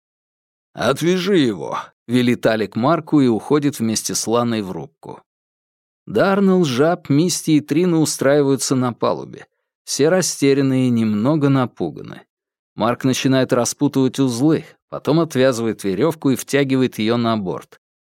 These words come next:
С ревом заводится мотор, катер отплывает от Линкольн-билдинга.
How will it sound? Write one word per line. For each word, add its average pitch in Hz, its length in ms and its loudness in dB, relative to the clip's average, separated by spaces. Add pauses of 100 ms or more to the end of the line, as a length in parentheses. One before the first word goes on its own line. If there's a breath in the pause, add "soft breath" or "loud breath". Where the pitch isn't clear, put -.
(260)
С - 180 -8
ревом 175 400 2
заводится 156 580 2
мотор, 156 560 2
катер 151 380 -2
отплывает 135 640 0
от 104 160 -4
Линкольн-билдинга. 104 1200 -4